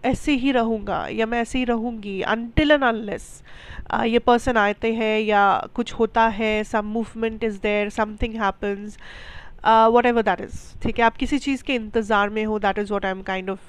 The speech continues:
seeing here। And what universe is kind of telling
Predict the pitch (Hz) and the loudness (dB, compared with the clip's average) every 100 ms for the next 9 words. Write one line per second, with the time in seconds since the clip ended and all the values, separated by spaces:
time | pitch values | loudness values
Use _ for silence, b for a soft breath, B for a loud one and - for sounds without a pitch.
0 | - - - 262 233 196 113 - - - | -18 -16 -8 -8 -6 -6 -8 -10 -16 -20
1 | - - - - - - - - - - | -20 -20 -20 -20 -20 -20 -20 -20 -20 -20
2 | B B B B B - - 254 269 254 | B B B B B -4 4 4 4 -4
3 | - - - 226 262 - 277 311 330 302 | -8 -12 -2 2 2 2 0 2 2 0
4 | 277 294 277 285 - - 233 254 | -2 0 0 -2 -4 0 0 0